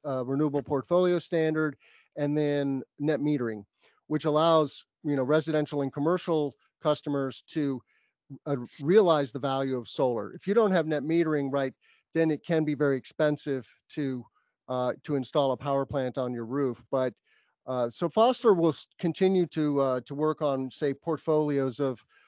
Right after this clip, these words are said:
of C and I, you know, commercial industrial, if it's a portfolio of ten megawatts, and then, and then these utility scale projects, which are getting very, very big.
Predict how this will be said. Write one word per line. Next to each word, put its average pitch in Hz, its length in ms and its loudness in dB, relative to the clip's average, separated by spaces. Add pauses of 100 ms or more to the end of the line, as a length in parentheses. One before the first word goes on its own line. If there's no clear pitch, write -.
(160)
of 127 160 -6
C 170 240 0
and 143 100 4
I, 139 360 0 (320)
you 147 100 -6
know, 123 100 -4
commercial 151 420 -2
industrial, 131 680 -2 (420)
if 139 200 -4
it's 139 220 0
a 143 40 -2
portfolio 143 500 2
of 123 80 -4
ten 139 320 0
megawatts, 127 680 -2 (480)
and 143 180 0
then, 139 440 2
and 131 180 -2
then 131 280 0 (220)
these 127 420 -4
utility 143 520 0
scale 131 280 -2
projects, 127 500 -4
which 139 160 -4
are 139 40 -6
getting 151 300 0
very, 151 240 4
very 127 160 -2
big. 127 460 -2